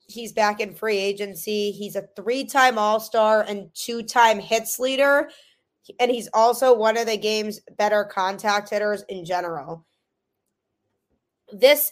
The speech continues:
is good for the Red Sox because they need contact hitters. When you have Rafael Devers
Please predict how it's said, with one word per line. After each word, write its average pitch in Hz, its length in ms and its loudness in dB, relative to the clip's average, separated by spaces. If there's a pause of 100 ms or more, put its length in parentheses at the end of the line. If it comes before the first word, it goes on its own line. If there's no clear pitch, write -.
is 285 280 -2
good 226 340 2
for 262 140 2
the 240 80 2
Red 240 260 2
Sox 247 400 4
because 220 680 2 (760)
they 247 180 6
need 254 400 -4
contact 226 640 2
hitters. 208 360 -2
When 214 120 -8
you 214 100 -6
have 233 240 2
Rafael 214 460 0
Devers 196 520 -2